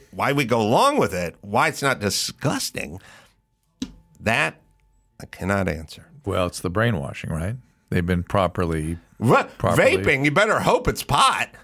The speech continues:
Speaker 2: Right. So they're brainwashed.
Speaker 1: Yes.
Speaker 2: So I, uh, Bill Maher recommended a good book to, I suggested everybody called Cynical Theories. Cynical Theories. Really good.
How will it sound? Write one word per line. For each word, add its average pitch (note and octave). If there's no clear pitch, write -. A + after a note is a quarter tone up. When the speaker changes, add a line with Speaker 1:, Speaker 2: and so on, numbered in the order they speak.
Speaker 2:
Right. E2
So -
they're G#2+
brainwashed. A#2+
Speaker 1:
Yes. -
Speaker 2:
So C3+
I, B2+
uh, A2+
Bill C3+
Maher A#2+
recommended F#2+
a E2
good D#2+
book F2+
to, F#2
I E2+
suggested F2+
everybody E2+
called E2+
Cynical G#2
Theories. D2+
Cynical G#2+
Theories. D#2
Really B2+
good. D2